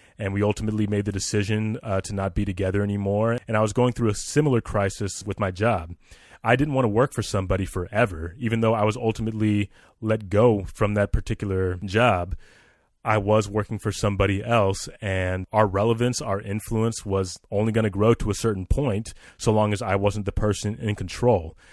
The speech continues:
So I was, in a way, I was in a stagnant career and I was in a stagnant marriage. Both of those things had an identity crisis because they couldn't quite figure out what they were,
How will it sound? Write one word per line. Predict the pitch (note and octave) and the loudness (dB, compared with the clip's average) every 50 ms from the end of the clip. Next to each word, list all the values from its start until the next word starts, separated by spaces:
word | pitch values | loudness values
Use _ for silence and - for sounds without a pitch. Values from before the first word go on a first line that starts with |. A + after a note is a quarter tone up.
| - - | -20 -16
So | - - - A#2 G#2+ G#2+ A2 | -4 2 4 4 4 4 2
I | - A#2 G#2 A2 A#2 | 0 -2 -2 0 0
was, | A#2 A2+ A2+ A2+ A2 G2+ - - - | 2 2 2 2 0 -2 -4 -8 -6
in | B2 A2+ | -4 -2
a | G2+ | -2
way, | G2 G2+ A2+ A#2 A2+ G#2+ G2+ G#2 | 0 0 2 2 2 2 0 -2
I | A2+ A2 G2+ | -2 0 -2
was | G#2 G2 G#2 | -2 0 -2
in | G#2 | -2
a | G2+ F#2+ | -2 -2
stagnant | F#2 - - - - - - G#2 G#2 A2 A2+ A#2+ B2 - | -4 -6 -8 -10 -10 -4 -2 0 0 0 0 -2 -4 -4
career | - G#2 F#2+ G2 G#2 A2 A#2 A#2+ A#2+ | -6 -4 -2 0 2 2 2 2 0
and | B2 G#2+ G2 | 0 -2 -2
I | F#2+ | 0
was | G2+ G2 F#2+ | -2 -2 -4
in | G2+ G2 | -4 -6
a | |
stagnant | F#2 - - - - - - G#2 G2+ G2+ G#2 G#2+ G#2+ G2 | -6 -8 -10 -12 -8 -4 0 0 0 0 -2 -4 -6 -4
marriage. | F#2+ G#2 A2+ A2 G2 E2+ E2 - - - - - - - - A2 - - G2+ | -4 -2 0 0 0 -2 -4 -8 -14 -16 -18 -20 -20 -20 -16 -16 -12 -4 0
Both | - A2 A2+ - | 2 2 2 2
of | A2+ | 2
those | A2 A2 G#2+ - | 2 2 2 0
things | - G#2+ G#2 G#2+ G#2+ - | -2 -2 -2 -2 -2 -4
had | - - G#2+ G2+ G2+ G2 G2+ G2 | -6 -4 -2 0 2 2 0 0
an | - A#2+ | -2 -4
identity | G#2 G2 G2 F#2+ G#2 G#2 A#2 A2+ G#2 G2 | -4 -4 -2 -2 -2 -2 -2 -2 -4 -6
crisis | - - - F#2+ F#2 F2+ - G2+ F#2 | -6 -4 -4 -4 -4 -4 -6 -8 -10
because | - G2+ - A2 G2 | -10 -8 -6 -6 -6
they | F#2+ F#2+ | -6 -6
couldn't | - - A2+ G#2 G#2 - | -6 -4 -4 -4 -4 -4
quite | - A2 G#2 - | -2 -4 -4 -4
figure | - - G2+ - G#2 G2+ | -4 -8 -6 -4 -2 0
out | G2 G2 F#2+ | 0 0 0
what | F#2+ G2+ - - | -2 -4 -4 -4
they | G2+ F#2 | -4 -6
were, | F2 E2+ F2+ G#2 A#2 G#2+ F#2+ F#2 F#2 F#2+ - | -6 -4 0 0 2 2 2 2 0 -2 -4